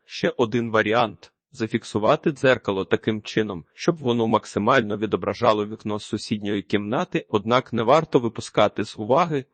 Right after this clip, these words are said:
що дзеркало візуально збільшить розміри приміщення тільки в тому випадку, якщо воно розташоване на початку або в кінці передпокою.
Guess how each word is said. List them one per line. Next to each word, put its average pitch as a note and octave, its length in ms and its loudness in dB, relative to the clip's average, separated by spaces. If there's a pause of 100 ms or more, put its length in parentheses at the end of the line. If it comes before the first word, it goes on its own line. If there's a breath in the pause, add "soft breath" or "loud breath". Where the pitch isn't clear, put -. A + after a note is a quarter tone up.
(120)
що - 200 -2
дзеркало G2 600 0
візуально G#2 560 -2
збільшить A2+ 520 -4
розміри E3 440 0
приміщення C#3 680 -4
тільки C3+ 340 -4
в - 100 -2
тому A2+ 320 0
випадку, A2 540 -4
якщо F#2+ 300 -2
воно A#2 280 0
розташоване F3 680 -2
на D#3+ 120 0
початку - 680 0
або A#2 260 2
в B2 100 -8
кінці A#2 440 -4
передпокою. - 840 -4